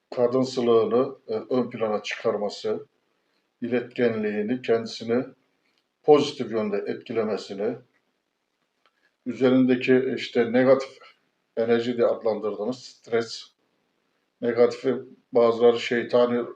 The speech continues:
olarak, üç harfli de, şeytani de diyemiyorlar. Üç harfli negatifler diyorlar da alakası yok kardeşlerim. Dediğim gibi stresten, yorgunluktan vesaire gibi kem, nazar şeylerinden uzak tutabilir.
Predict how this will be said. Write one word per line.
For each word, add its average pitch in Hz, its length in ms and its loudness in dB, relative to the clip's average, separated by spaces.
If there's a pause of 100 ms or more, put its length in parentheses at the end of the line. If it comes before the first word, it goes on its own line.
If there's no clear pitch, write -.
(100)
olarak, 113 360 0 (120)
üç - 180 -6
harfli 120 340 -2
de, - 140 -4
şeytani 123 500 -4
de 104 140 -6
diyemiyorlar. 110 400 -6 (800)
Üç - 180 -6
harfli 120 300 2
negatifler 117 560 0
diyorlar 143 260 -2
da - 60 2
alakası 120 500 2
yok - 140 -6
kardeşlerim. 107 540 -8 (960)
Dediğim 139 300 2
gibi 131 420 0 (400)
stresten, 123 1000 0 (320)
yorgunluktan 123 1080 0
vesaire 123 460 2
gibi 113 300 -6 (300)
kem, 131 440 -2 (160)
nazar 123 340 4
şeylerinden 120 760 -2
uzak 120 300 -6
tutabilir. 117 640 -6